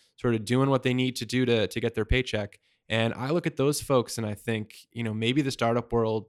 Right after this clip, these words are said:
isn't for you because there's a lot of stress in this world. Um, you have to work, you know, on the weekends and nights and mornings. And, you know, for those that want more of a work-life balance, there's absolutely nothing wrong with that.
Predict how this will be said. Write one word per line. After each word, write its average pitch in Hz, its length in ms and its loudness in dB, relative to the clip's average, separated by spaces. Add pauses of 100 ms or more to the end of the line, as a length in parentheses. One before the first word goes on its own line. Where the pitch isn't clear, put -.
(120)
isn't 107 360 -6
for 175 220 -2
you 110 280 -4 (360)
because 113 460 0
there's 127 540 0
a 113 60 -4
lot 117 220 4
of 139 100 -4
stress - 560 -4
in 120 120 -4
this 110 180 -6
world. - 260 -4 (360)
Um, 110 480 -4
you 117 80 -4
have 123 220 -4
to 123 100 -2
work, 123 420 0
you 113 80 -6
know, 101 100 -4
on 107 160 -2
the 104 80 -6
weekends 127 520 -4
and 104 140 -4
nights 139 400 -2
and 107 120 -6
mornings. 139 520 -2 (360)
And, 107 440 -2
you 123 100 -4
know, 104 100 0
for 113 140 -2
those 127 220 4
that 131 100 0
want 120 200 0
more 117 140 2
of 113 80 0
a 107 40 -4
work-life 110 480 -4
balance, 123 340 -2
there's 107 160 -10 (100)
absolutely 135 400 -2
nothing 113 260 -2
wrong 170 200 -2
with 143 140 -4
that. 117 320 -2